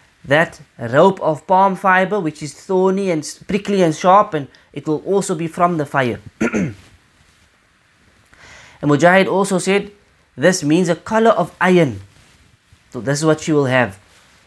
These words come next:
And this is why I think Ibn Kathir says, "Don't you see that the Arabs call a pulley cable a masad?"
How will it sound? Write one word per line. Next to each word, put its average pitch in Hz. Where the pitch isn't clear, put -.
And 139
this 156
is 156
why 143
I 101
think 147
Ibn 135
Kathir 160
says, 156
"Don't 190
you 170
see 185
that 170
the 151
Arabs 185
call 185
a 143
pulley 185
cable 180
a 143
masad?" 127